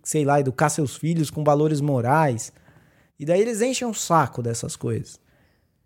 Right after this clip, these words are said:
E agora a, a universidade encheu o saco deles e mandou a polícia atrás deles. A única diferença é que eles, né, tipo, eles não tinham a força da polícia, mas eles ficaram enchendo a, a fa-, a, o saco da faculdade. E agora eles não têm moral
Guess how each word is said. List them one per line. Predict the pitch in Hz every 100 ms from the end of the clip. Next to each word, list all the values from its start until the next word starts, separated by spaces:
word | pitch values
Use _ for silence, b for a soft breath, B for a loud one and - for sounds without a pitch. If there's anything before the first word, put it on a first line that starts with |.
| _
E | 156
agora | 170 160 214 233 -
a, | 185 190 185 156
a | 185
universidade | 190 180 190 185 180 185 185
encheu | 170 185
o | 185
saco | - 180 170 190
deles | 190 226 247 269 247
e | 247
mandou | 262 277 254
a | 254
polícia | 320 269 302 - 294
atrás | 262 262 185
deles. | 202 202 120 110
A | 131
única | 156 220 208
diferença | 170 170 156 202 196
é |
que | 165
eles, | 185 202 160 - b b b b
né, | 151 175 151
tipo, | 147 139
eles | 147 156
não | 185
tinham | 165 190 220
a |
força | 214 202 190 190
da |
polícia, | 190 202 180 151 135
mas | 135 135
eles | 185 202 -
ficaram | 208 - 196 220
enchendo | 196 208 214
a, | 214 196 185 -
a | 175
fa-, | 190 180
a, | 180 165 156 156 151
o | 160
saco | - 170 165
da | 170
faculdade. | 180 165 175 135 135
E |
agora | 143 160 185
eles | 190 185
não | 214
têm | 202 233
moral | 240 190 151 135 120